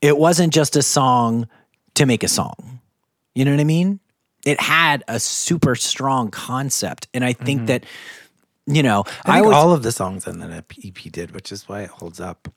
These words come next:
Speaker 2: I can still listen to it and not
Speaker 1: Yeah.
Speaker 2: cringe and
Speaker 1: Yeah.
Speaker 2: be like, "Those are so dated."
Speaker 1: Mm-hmm.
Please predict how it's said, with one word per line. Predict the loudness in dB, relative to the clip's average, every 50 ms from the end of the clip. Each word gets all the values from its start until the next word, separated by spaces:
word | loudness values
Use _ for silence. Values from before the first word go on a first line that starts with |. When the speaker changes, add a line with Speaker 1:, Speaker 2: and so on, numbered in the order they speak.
| _ _ _ -20
Speaker 2:
I |
can | -20 -16 -14 -14
still | -10 -8 -8 -8
listen | -8 -8 -10 -10 -14 -12
to | -10 -10 -10
it | -10
and | -12 -8
not | -4 -2
Speaker 1:
Yeah. | -2 0 -2 -4
Speaker 2:
cringe | -6 -10 -10 -10 -10 -12 -12 -14 -16 -16 _ -4
and | 0
Speaker 1:
Yeah. | 0 0 0
Speaker 2:
be | -2
like, | -4 -8 -10 -10 -10
"Those | -10 -10 -8 -8
are | -12
so | -12 -10 -12 -12
dated." | -12 -14 -14 -14 -14 -14 -16 -14 -6 -4
Speaker 1:
Mm-hmm. | -2 -2 0 0 0 -2